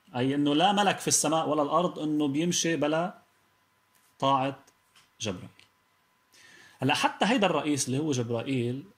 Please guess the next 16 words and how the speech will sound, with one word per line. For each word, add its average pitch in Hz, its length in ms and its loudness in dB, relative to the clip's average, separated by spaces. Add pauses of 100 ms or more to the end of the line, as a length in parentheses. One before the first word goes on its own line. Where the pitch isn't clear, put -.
بحديث 120 560 -4
المعراج 120 440 -2
بيوصل 120 460 -6
لمرتبة 113 400 -6 (120)
إنه 110 600 -8
لما 110 220 -4
رسول 117 280 -6
الله 117 200 -2
صلى 110 220 -8
الله 107 280 -6
عليه 107 220 -8
وآله 107 240 -10
وسلم، 110 720 -8 (720)
آه، 104 340 -6 (440)
بيوصل 120 460 -2 (600)
لمرتبة 143 680 -2